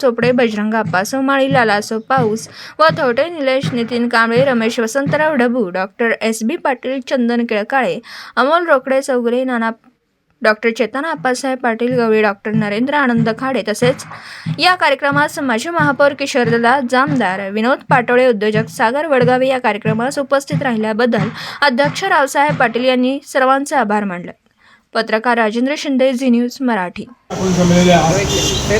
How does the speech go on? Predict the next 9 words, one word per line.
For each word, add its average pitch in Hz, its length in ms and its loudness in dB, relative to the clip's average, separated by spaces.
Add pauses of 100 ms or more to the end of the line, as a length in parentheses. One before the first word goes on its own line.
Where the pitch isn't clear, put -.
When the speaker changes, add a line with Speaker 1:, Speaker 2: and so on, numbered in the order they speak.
(1000)
Speaker 2:
त्याचं 190 240 4
एकमेव 208 360 4
कारण 196 380 2 (1160)
तुमचं 214 540 6 (600)
आणि 175 120 2
यांचं 190 480 2 (920)
छान 208 200 2
जमलेलं 190 480 2
आहे, - 100 -2